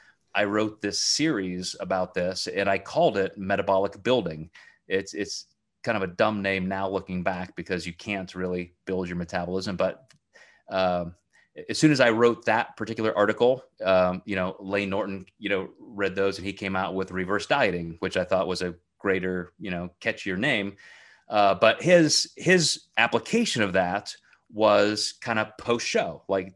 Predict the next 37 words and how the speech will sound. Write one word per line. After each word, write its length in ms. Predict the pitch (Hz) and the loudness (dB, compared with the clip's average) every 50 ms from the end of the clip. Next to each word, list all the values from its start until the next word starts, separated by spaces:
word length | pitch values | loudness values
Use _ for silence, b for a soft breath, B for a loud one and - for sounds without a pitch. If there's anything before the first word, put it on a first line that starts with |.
| _ - | _ 0
"Don't 320 | 104 101 104 - - 98 | 0 0 0 -2 -6 -4
do 140 | - 104 98 | -2 0 0
this 200 | 104 101 - - | 0 0 -2 -2
weight 160 | 202 208 - | -2 -2 0
regain." 400 | - 170 160 104 92 87 87 82 - | 0 0 0 -2 -4 -4 -6 -6 -2
I, 100 | - 117 - | 0 0 2
I 180 | - 101 123 147 | 4 4 4 4
was 160 | 147 135 117 | 4 4 0
applying 480 | 110 - - 110 104 98 98 101 101 | -2 -4 -2 0 0 0 0 0 -2
it 100 | 104 92 - | -4 -6 -8
to 220 | - 104 98 95 | -8 -6 -6 -6
before 400 | 90 87 98 90 - 147 190 190 | -6 -8 -10 -8 -6 -4 -4 -4
the 100 | 160 98 | -4 -6
show. 420 | 90 - - 87 78 76 76 87 b b b b b b b b b b _ | -8 -8 -8 -10 -10 -12 -14 -18 b b b b b b b b b b _
And, 200 | 120 113 113 - | -2 -2 2 4
and 120 | 127 127 | 4 4
I 60 | 127 123 | 4 4
still 280 | 120 - - 147 165 | 2 4 4 4 4
think 220 | - - 156 131 127 | 4 4 2 2 2
it's 120 | 117 - | -2 -2
appropriate 340 | 120 - 127 131 117 113 107 | 0 0 2 2 2 2 2
either 80 | 107 | 2
way. 180 | 107 104 95 92 | 4 4 4 2
If, 100 | 87 - - | 0 -2 -6
if 140 | - - 131 | -6 -2 -2
you 80 | 127 107 | -2 0
have 360 | - - 160 160 160 - - | 0 0 2 2 2 0 -2
to 100 | - 131 | -8 -6
diet 640 | 113 123 117 113 113 113 117 117 110 - - - b b b b b b _ - | -4 -2 -2 0 0 2 0 0 0 -4 -8 -10 b b b b b b _ -2
all 200 | 107 110 123 127 | 2 4 4 4
the 60 | 120 | 4
way 140 | 117 117 113 | 2 2 2
down 300 | 107 110 107 110 110 107 | 2 0 0 0 -2 -2
to 60 | 98 | -4
the 80 | 101 95 | -6 -6
show, 500 | - - 98 92 90 95 107 127 b b b b b b b b b _ - | -6 -4 -2 -2 -2 -2 -4 -4 b b b b b b b b b _ -8
then 380 | 117 110 117 117 113 113 113 | -2 2 2 2 2 0 -4